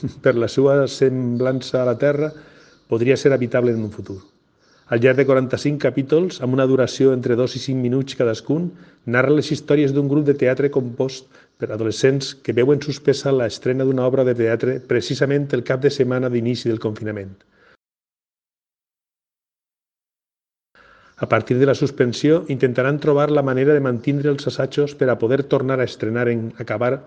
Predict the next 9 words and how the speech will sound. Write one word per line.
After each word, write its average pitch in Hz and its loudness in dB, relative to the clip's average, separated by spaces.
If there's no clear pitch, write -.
el 123 0
confinament, 120 -2
però 113 2
alguna 127 0
cosa 127 -4
passa 123 -2
que 127 -8
canviarà 117 -2
completament 110 -2